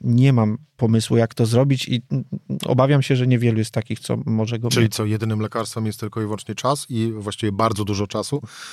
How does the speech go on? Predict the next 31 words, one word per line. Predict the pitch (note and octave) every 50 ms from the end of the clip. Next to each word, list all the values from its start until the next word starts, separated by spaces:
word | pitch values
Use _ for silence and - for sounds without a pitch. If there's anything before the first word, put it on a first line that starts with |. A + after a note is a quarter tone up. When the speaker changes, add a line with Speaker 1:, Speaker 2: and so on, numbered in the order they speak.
| - - - -
Speaker 2:
żeby | A2 G2+ G#2 A2 G#2+
to, | - A#2 A2 A2+ - - A#2 A2+ B2+ C#3+
y, | B2+
znów | A2+ G#2+ B2+ C3+ B2+ - F#4
wróciło, | D#3 A2 A2 A#2+ B2 - - F#3+ F#3+ E3+ -
chociażby | - - F3+ - F3+ B2+ C#3+ D3+
do | D#3 C#3
takich | C#3+ - - C3+ -
poziomów, | - B2+ A2 A#2 A#2+ A2 -
jak | A2+ G2 -
obserwowaliśmy | A2 - - G#2+ G#2 G2+ G2+ G2+ G2+ G2 - - G2
wcześniej, | - - G2+ - - G#2
czyli | F#2+ - G2 F#2+
Speaker 1:
Tak. | G#3 A3 F#3+ C3 A2 G#2 - - -
Speaker 2:
owych | G#2+ A2+ A2
pięćdziesięciu | - B2 A#2 A2+ A2 - - C3 - - B2+ A2
dni, | G#2 B2 D3
o | F#3 C#3+
których | - - D#3 D3 C#3 -
i | C#3+
tak | - -
wtedy, | - - D3+ B2+ A#2+
pamiętam, | - A#2 A2+ A#2 A2 B2+ A#2+
mówiliśmy, | A#2 A#2 A2 A2+ A2+ A2 A2+ - B2
że | G#2+ A2+
to | - B2
jest | A#2+ B2 - -
też | C#3+ A#2 A2
długo. | A2+ B2 B2 F2+ F2 D#2 - _ _ _ - - - -
Speaker 1:
No | - C3 B2
bo | A#2+ C3+ C#3